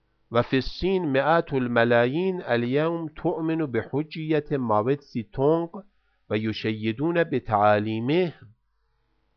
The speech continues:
وإذا اختلفوا فيما بينهم فإنهم يختلفون في تفسير أقوال هؤلاء الرس-،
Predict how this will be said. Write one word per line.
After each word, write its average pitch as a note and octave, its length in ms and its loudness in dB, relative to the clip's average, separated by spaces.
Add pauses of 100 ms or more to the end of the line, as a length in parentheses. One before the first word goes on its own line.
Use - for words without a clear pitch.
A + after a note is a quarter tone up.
(1040)
وإذا C3 340 4
اختلفوا B2 640 0
فيما B2 420 0
بينهم B2 600 0
فإنهم B2 720 -2
يختلفون C3+ 920 0
في C#3 220 -6
تفسير F#3 640 -2
أقوال D#3 540 2
هؤلاء A2+ 720 0
الرس-، G2+ 460 -4